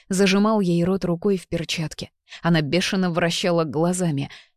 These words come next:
а справа от Уюна куда больше солдат окружили Линчун.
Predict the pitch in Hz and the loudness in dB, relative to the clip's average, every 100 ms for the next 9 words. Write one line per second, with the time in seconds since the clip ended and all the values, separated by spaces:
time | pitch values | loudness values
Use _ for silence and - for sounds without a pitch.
0 | _ 160 - 160 147 143 131 - 147 185 | _ -6 -4 -4 -4 -4 -6 -8 -8 -4
1 | 208 151 - _ _ _ _ _ _ _ | -4 -4 -8 _ _ _ _ _ _ _
2 | - 156 147 147 139 - - 143 147 156 | -4 -2 0 -2 -2 -4 -4 -2 -2 -2
3 | 156 143 147 143 143 139 139 143 147 - | -4 -4 -4 -4 -2 -4 -2 -4 -4 -6
4 | 123 127 | -8 -10